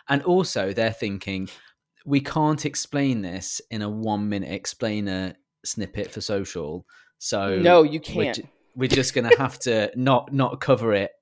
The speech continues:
Speaker 1: at all." Bec-, and I think the other thing is, now this does sound like I'm getting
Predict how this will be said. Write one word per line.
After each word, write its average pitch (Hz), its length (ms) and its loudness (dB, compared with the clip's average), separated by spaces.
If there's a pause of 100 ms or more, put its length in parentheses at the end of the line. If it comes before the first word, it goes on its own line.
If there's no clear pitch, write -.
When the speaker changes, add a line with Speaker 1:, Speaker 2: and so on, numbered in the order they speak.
(540)
Speaker 1:
at - 260 -6
all." 113 300 0
Bec-, 135 260 -2 (180)
and 151 140 4
I 156 40 4
think 202 300 0
the 135 120 6
other 175 100 6
thing 104 220 -2
is, 85 300 -6 (220)
now 113 120 0
this 139 180 2
does 120 220 0
sound 95 320 -2
like 92 240 -4
I'm 98 100 -4
getting 98 380 -2